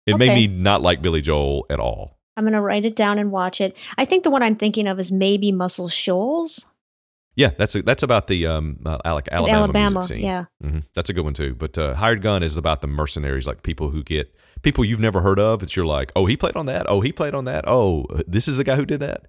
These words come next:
Speaker 2: Yeah, they definitely don't get enough credit.
Speaker 1: Yeah, and Steve Lukather, the guitar player from Toto's in there, he talks about how,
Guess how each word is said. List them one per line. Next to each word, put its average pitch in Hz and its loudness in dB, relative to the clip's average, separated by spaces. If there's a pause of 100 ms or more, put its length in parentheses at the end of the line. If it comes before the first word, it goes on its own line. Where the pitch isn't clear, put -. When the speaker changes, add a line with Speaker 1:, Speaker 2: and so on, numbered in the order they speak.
Speaker 2:
Yeah, 190 0 (100)
they 208 2
definitely 226 0
don't 180 -4
get 170 -4
enough - -10
credit. - -8 (420)
Speaker 1:
Yeah, 90 0
and 87 -2
Steve 156 -2
Lukather, 95 0
the 76 -4
guitar 78 -2
player 71 -2
from 69 -8
Toto's 65 -4
in 62 -6
there, 64 -4
he 73 -4
talks 64 -4
about 62 -6
how, 60 -6